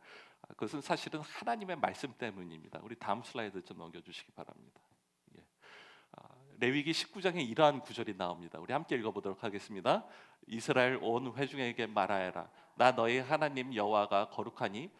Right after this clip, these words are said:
너희도 거룩해야 한다." 말씀하여 주세요. 하나님은 하나님의 백성을 부르실 때 하나님의 거룩하심을 가지고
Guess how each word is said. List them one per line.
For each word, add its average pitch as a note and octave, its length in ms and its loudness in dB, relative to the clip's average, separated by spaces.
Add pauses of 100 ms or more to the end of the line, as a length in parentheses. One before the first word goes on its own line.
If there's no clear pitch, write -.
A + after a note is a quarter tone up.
(140)
너희도 A2+ 580 2
거룩해야 G#2+ 680 0
한다." G2 680 -2
말씀하여 F#2+ 500 -12
주세요. - 320 -20 (600)
하나님은 G#3 680 4 (380)
하나님의 C4+ 480 6
백성을 F3+ 400 4
부르실 C#3+ 300 -4
때 E3+ 300 2 (300)
하나님의 C4+ 720 6
거룩하심을 G3+ 1000 6 (580)
가지고 E3 880 4